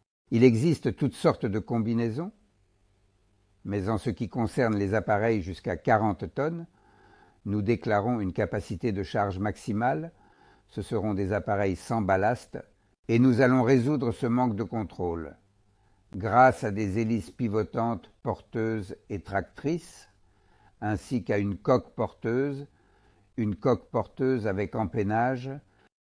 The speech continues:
D'accord. Alors je vais révéler quelques astuces supplémentaires,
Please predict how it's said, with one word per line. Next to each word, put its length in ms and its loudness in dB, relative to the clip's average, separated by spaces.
D'accord. 500 0
Alors 300 8
je 100 2
vais 200 4
révéler 420 2
quelques 360 -4
astuces 380 -6
supplémentaires, 840 -4